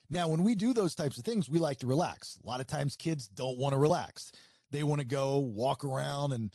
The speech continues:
do the slides and, and do all kinds of goofy stuff. Go get, you know, a slushy drinks and all that kind of thing. No kid wants to do that by themselves.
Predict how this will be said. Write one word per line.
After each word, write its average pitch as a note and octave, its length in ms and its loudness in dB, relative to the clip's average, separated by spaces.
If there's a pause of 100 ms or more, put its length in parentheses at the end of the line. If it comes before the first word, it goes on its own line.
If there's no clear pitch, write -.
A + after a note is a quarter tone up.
(460)
do D#3 140 0
the C#3+ 140 0
slides C3 840 -2
and, A#2+ 340 -4
and A#2 360 -8
do E3+ 160 4
all C#3+ 80 4
kinds D3 260 -2
of A#2+ 60 -10
goofy C3 240 0
stuff. B2+ 240 -6
Go C3+ 100 -2
get, C#3 260 -4 (360)
you C#3 80 -2
know, C3+ 320 2
a B2+ 80 0
slushy E3 360 -4
drinks D3 420 -2
and D#3 80 0
all D3+ 100 2
that E3 120 0
kind G3 140 -4
of A#2 60 -4
thing. A2 160 -4 (920)
No C#4+ 140 0
kid F#3+ 260 -2
wants C#3+ 260 2
to C#3 60 -8
do C#3 140 0
that A#2+ 180 -2
by A2+ 140 0
themselves. G#2 720 -6